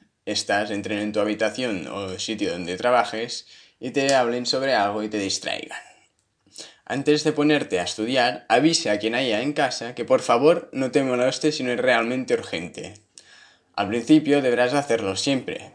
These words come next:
pero poco a poco se irán acostumbrando a no molestarte mientras estés en tu zona de estudio. Otra cosa que podrías hacer es poner ese cartelito del hotel de no molestar en la puerta cuando vayas a estudiar y explicarles a las personas de tu casa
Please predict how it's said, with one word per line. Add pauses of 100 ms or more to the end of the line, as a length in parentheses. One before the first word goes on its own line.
pero
poco
a
poco
se
irán
acostumbrando
a
no
molestarte
mientras
estés
en
tu
zona
de
estudio. (280)
Otra
cosa
que
podrías
hacer
es
poner
ese
cartelito (280)
del
hotel
de
no
molestar
en
la
puerta
cuando
vayas
a
estudiar (340)
y
explicarles
a
las
personas
de
tu
casa